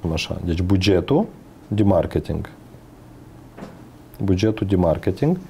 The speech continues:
este egal cu treizeci de lead-uri înmulțit la X per lead.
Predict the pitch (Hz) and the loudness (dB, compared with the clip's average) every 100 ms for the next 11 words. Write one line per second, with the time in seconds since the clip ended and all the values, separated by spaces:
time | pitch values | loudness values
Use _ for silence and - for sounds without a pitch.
0 | - - - 117 120 - 101 90 92 82 | -20 -20 -2 2 2 2 0 2 4 4
1 | 104 131 - - - - - - 104 92 | 2 -2 -12 -20 -20 -20 -18 0 2 4
2 | 82 - - - - - - - 123 113 | 2 -4 -18 -20 -20 -20 -20 -6 0 2
3 | 98 101 101 78 - - - - - - | 4 4 4 2 -2 -12 -18 -20 -20 -20
4 | - - 95 92 85 82 117 - - - | -20 -10 0 2 4 4 2 0 -12 -20
5 | - - - - - - - - - 104 | -20 -20 -20 -20 -20 -20 -20 -20 -4 2
6 | 101 98 - - 101 - - - - - | 4 2 0 2 2 0 -18 -20 -20 -20
7 | - - - - - 92 - 117 104 - | -20 -20 -20 -6 0 0 2 2 2 0
8 | - - - - - - - - - - | -4 -4 -8 -20 -20 -20 -20 -20 -20 -20
9 | - - - - - - - - - - | -20 -20 -20 -20 -20 -20 -20 -20 -20 -10
10 | - 87 85 85 143 | 0 2 4 2 0